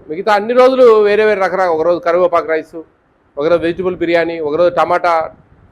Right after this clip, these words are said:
ఆ, టమాటా చట్నీ, లేకుంటే దొండకాయ చట్నీ, టార్మరిన్, ఆ,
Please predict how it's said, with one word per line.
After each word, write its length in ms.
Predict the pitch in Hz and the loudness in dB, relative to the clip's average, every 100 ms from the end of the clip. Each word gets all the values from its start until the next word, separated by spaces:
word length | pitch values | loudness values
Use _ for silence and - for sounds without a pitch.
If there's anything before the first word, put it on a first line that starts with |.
| _ | _
ఆ, 640 | 143 143 139 135 131 127 127 | -6 -4 -2 -2 -4 -4 -4
టమాటా 280 | 151 185 175 180 | -2 -2 -2 -4
చట్నీ, 380 | 180 185 185 180 _ _ _ | -8 -4 -6 -6 _ _ _
లేకుంటే 320 | 160 175 180 185 | -6 -4 -4 -4
దొండకాయ 360 | 170 175 185 180 | -2 0 -2 -2
చట్నీ, 300 | 175 175 180 | -8 -6 -8
టార్మరిన్, 680 | 180 _ - 175 185 180 170 123 _ _ - | -8 _ -2 -2 0 -2 -2 -10 _ _ -14
ఆ, 340 | 147 143 139 | -10 -8 -8